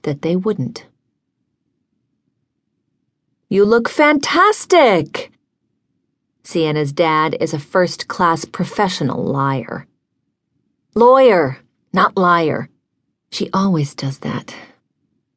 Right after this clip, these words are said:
There's a reason he's the best at what he does, a reason his office is wallpapered in plaques and awards and framed photographs of thick-haired famous friends. He's the best because he only lies when he wants something badly enough.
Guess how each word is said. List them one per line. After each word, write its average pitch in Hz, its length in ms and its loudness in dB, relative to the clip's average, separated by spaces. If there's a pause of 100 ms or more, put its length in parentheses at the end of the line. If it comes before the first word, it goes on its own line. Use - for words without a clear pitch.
(540)
There's 220 180 4
a 254 200 4
reason 220 300 2
he's 160 220 -4
the 165 220 0
best 151 220 -2
at 135 80 -2
what 160 180 0
he 156 120 -2
does, 143 340 -4 (420)
a 220 120 2
reason 190 340 4
his 170 260 0
office 165 440 2
is 151 160 0
wallpapered 160 600 0
in 139 160 -2
plaques - 760 0
and 156 160 -2
awards 190 640 4
and 151 240 -4
framed 180 360 0
photographs 175 680 0
of 147 100 -2
thick-haired 156 680 -2
famous 160 460 -2
friends. - 640 -6 (680)
He's 240 240 2
the 214 100 2
best 165 500 0
because 165 540 2
he 190 200 0
only 185 420 2
lies 175 400 4
when 175 140 0
he 170 80 0
wants 226 340 2
something 190 380 0
badly 208 460 2
enough. - 420 -6